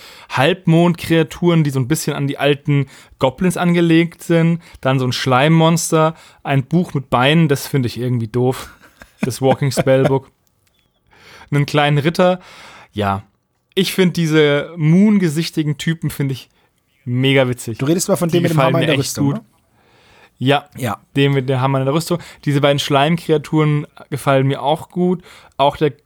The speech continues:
Speaker 1: Goblin mit der Sense, auch dieser kleine fliegende Imp und dieses riesige Auge. Eigentlich gefallen mir alle ziemlich gut, außer diesem Buch.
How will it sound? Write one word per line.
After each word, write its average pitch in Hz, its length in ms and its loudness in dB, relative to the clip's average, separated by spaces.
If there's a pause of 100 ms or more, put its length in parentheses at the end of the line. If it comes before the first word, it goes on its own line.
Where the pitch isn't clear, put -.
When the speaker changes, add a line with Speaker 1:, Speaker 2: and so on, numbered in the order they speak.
(360)
Speaker 1:
Goblin 165 420 0
mit 151 140 0
der 143 140 2
Sense, 190 720 2 (320)
auch 135 220 0
dieser 147 200 -2
kleine 143 300 0
fliegende 139 360 0
Imp 165 280 2
und 156 140 0
dieses 139 220 -2
riesige 139 460 -4
Auge. 123 440 2 (260)
Eigentlich 160 220 0
gefallen 156 200 0
mir 147 80 -2
alle 151 220 0
ziemlich 151 320 -2
gut, 190 320 -2 (460)
außer 147 220 0
diesem 131 280 -2
Buch. 185 380 0